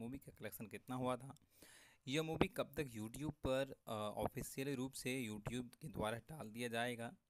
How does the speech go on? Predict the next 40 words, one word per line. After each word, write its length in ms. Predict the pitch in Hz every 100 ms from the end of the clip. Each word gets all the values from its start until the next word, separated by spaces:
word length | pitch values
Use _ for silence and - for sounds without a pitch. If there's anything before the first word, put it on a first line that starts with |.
| _
इसी 200 | - 143
के 120 | 139 127
बारे 240 | 117 127
में 200 | 139 117
तथा 320 | 120 104 - - - - - _ -
यह 120 | 160
film 320 | 165 185 202
जो 160 | 175 160
है 200 | 131 131
वो 180 | 135 127 -
कहाँ-कहाँ 640 | 117 143 135 127 135 139 - _
कितने, 240 | - -
कितने 300 | 123 120 -
collection 420 | 135 107 107 - 110
करके 260 | 110 -
लाई 220 | 104 110
थी 260 | 131 - 110 - _ _ _ -
और 100 | 139
इसकी 200 | 147 -
कहानी 480 | 185 135 117 127 143
क्या 180 | 135 135
है, 240 | 127 117 - _ _ _
ये 120 | 120 131
कैसे 500 | - 147 - 127 - _
लोगों 380 | 117 113 135 170
को 200 | 170 151
लुभा 300 | 113 107 113
रही 260 | 110 110 143
है, 160 | 131
कैसे 340 | 139 - 107 120
ये 120 | 113
लोगों 300 | 107 104 131
को, 160 | 127 107
दर्शकों 420 | 104 - 117 139
को 140 | -
अपना 220 | 107 117
दीवाना 440 | 98 101 101 113 139
बना 240 | 113 101
रही 240 | 98 -
है, 80 | 139